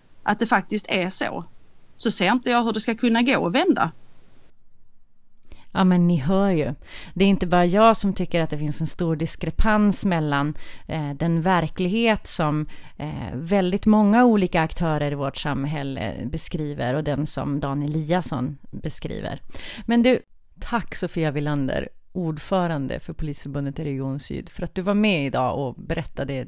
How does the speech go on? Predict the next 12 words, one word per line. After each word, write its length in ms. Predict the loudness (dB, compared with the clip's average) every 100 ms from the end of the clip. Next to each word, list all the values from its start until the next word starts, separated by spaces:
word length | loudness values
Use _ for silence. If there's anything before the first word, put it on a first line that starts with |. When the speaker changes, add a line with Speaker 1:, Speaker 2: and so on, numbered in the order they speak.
| -14 -20
Speaker 2:
din 420 | -6 -2 -2 -4
bild 380 | -6 -10 -10 -14 -16 -14
av 100 | -12
verkligheten. 540 | -12 -12 -14 -14 -14 -14 -16 -4
Speaker 1:
Tack 180 | -4 -2
själv. 460 | 0 2 0 -6 -10 -16 -20 -20 -20 -20 _ _ -16
Speaker 2:
Så, 280 | -6 -6 -6 -16 -20 _
vad 220 | -4 0 0
är 120 | -2
det 80 | -6
du 140 | -6
hör? 460 | -4 -4 -4 -12